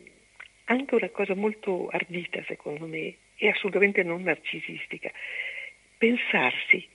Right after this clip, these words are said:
come autori, scrittori e passeur, cioè persone che hanno la responsabilità di far conoscere parole e pensieri non necessariamente propri, ma di cui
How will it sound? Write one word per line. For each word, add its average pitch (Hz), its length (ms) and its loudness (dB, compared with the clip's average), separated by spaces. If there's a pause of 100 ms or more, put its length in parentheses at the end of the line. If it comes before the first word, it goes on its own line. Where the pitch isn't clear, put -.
(220)
come 170 220 -2
autori, 185 540 2
scrittori 226 640 -2 (800)
e - 140 10
passeur, - 680 0 (260)
cioè - 160 2
persone 285 720 2 (300)
che 202 180 8
hanno 160 360 4
la 143 120 0
responsabilità 160 960 -2 (380)
di 196 120 0
far 247 360 -2
conoscere 175 840 0 (380)
parole 196 480 0
e 208 60 -2
pensieri 202 540 -2 (400)
non 330 240 -2
necessariamente 226 800 -6
propri, 160 460 -8 (440)
ma 185 180 4
di 190 240 2
cui 190 440 -2